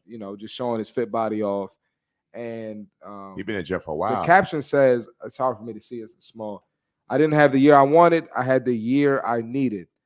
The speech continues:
Speaker 1: I grew so much this year, and for that I am grateful," right? So as we know, gym helps, uh, mental health. It helps you overcome obstacles,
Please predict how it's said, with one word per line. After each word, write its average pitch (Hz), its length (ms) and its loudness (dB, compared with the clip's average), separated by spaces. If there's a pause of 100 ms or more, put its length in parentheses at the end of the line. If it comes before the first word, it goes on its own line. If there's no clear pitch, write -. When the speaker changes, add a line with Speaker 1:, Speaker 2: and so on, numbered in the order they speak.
(340)
Speaker 1:
I 120 160 -6
grew 131 340 -2
so 147 260 -2
much 139 420 -4
this 135 280 -10
year, 139 480 -2 (100)
and 120 280 -10
for 117 100 -8
that 127 180 2
I 117 140 0
am 107 140 -8
grateful," 98 440 -6
right? 98 240 -10 (360)
So 131 160 -6
as 147 160 -2
we 165 80 -2
know, 147 260 2
gym 139 300 -4
helps, 135 420 -2 (100)
uh, 107 220 -12
mental 135 320 -6
health. 135 260 0
It 104 40 -8
helps 120 240 -4
you 120 100 -4
overcome 120 340 -4
obstacles, 110 600 -8